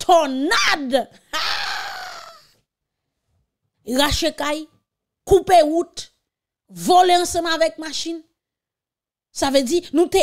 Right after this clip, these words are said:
atann nou, lapolis t ap debake yon kote, epi nou wè bandi yo. Se konsa yo ap fè, men sanble pa t gen ase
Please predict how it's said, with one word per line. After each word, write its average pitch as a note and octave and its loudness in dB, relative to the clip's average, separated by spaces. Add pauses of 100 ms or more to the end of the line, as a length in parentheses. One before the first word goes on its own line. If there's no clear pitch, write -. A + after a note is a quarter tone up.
(160)
atann D4+ -2
nou, F4+ -2 (100)
lapolis D#4 0
t D#4+ -2
ap A#3 -4 (100)
debake D4+ 0
yon C4+ -2
kote, C#4+ 0
epi C#4 -4 (260)
nou D#4+ 4
wè C#4+ 2 (180)
bandi C#4+ 2
yo. C#4 -2
Se D4+ -8
konsa D#4 -2
yo B3+ 0
ap A3+ -10
fè, B3 -10 (1800)
men A3 -8
sanble A3+ -4
pa A3 -10
t F#3+ -8
gen A3 -12
ase G#3+ -6